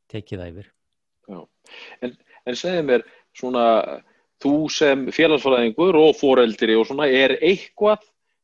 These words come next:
Speaker 2: við, eh, hvað maður segja, stafræna tækni, svona sem að rannsóknarniðurstöður benda til að, að fólk ætti að svona, að, að svona ha-, að hafa í huga, kannski ekki endilega hafa áhyggjur af,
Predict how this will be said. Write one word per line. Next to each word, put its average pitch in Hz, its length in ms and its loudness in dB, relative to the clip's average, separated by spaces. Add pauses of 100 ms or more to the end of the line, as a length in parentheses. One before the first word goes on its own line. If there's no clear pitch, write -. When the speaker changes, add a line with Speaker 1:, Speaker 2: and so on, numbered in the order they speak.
Speaker 2:
við, 180 340 0 (140)
eh, 156 500 -10 (560)
hvað 160 160 -8
maður 156 140 -4
segja, 156 100 0
stafræna 165 600 -2
tækni, 185 500 -6 (400)
svona 147 240 -8
sem 147 180 -8
að 135 220 0
rannsóknarniðurstöður 147 920 -4
benda 156 560 -2 (140)
til 165 280 -4
að, 135 260 -2
að 120 180 -4
fólk 135 300 -4
ætti 117 200 -6
að 104 60 -8
svona, 104 200 -2 (540)
að, 90 220 -2
að 90 160 -8
svona 98 160 -10
ha-, - 80 -4
að 101 160 -6
hafa 113 160 -2
í 95 80 -6
huga, 170 400 2
kannski 127 220 -4
ekki 123 100 -2
endilega 110 260 -4
hafa 98 220 0
áhyggjur 214 460 0
af, - 160 -6